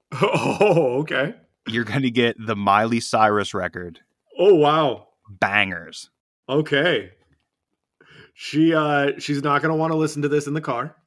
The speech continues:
Speaker 2: Yeah, that's why I said keep her opinions
Speaker 1: Yeah.
Speaker 2: out of this. I need you to, after you formate your own, then
Speaker 1: Yeah.
Speaker 2: you can, you can go exp-, talk to her. But I just, I beg of you.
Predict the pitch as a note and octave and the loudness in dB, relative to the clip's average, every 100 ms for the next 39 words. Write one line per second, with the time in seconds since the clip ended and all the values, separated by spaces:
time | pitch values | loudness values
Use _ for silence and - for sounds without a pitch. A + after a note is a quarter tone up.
0 | _ - C3 G#2+ A#2+ A2 G#2 E2+ - B2 | _ -12 -8 -4 -2 -2 -4 -10 -6 -6
1 | C3+ E3+ - A#2+ G#2 F#3 D#3+ F#2+ F2+ F2+ | -2 -4 -2 -2 2 4 4 2 -4 -8
2 | F#2 A#2+ - _ _ A2+ B2 C3+ C#3 D#3 | -10 -10 -12 _ _ 0 2 0 -2 -4
3 | - - _ _ _ - B2+ - C3 D#3+ | -6 -14 _ _ _ -20 -18 0 2 2
4 | G#3 G#3 G3+ G3 G#3 G3+ G#3 F#3+ A3+ B3+ | 2 2 0 2 2 4 0 2 2 2
5 | D#3 C#3+ F3 - C3 E3+ C#3 G#2+ D#3 D3 | 2 -2 -10 -8 0 4 4 4 -4 -8
6 | - C3+ C#3+ D#3 D3 C#3+ C#3 - _ C3+ | -8 -6 -4 -2 2 2 0 -10 _ -8
7 | C#3 - C3 C3 E3+ - G2+ F2 F2+ G2 | -8 -10 -12 -4 -2 -2 -6 -8 -6 -8
8 | - _ - A2 A2 - - A#2 A2 A#2 | -8 _ -6 -6 -8 -16 -6 -4 0 0
9 | A#2 F2+ F2 A#2+ | 0 -2 -6 -6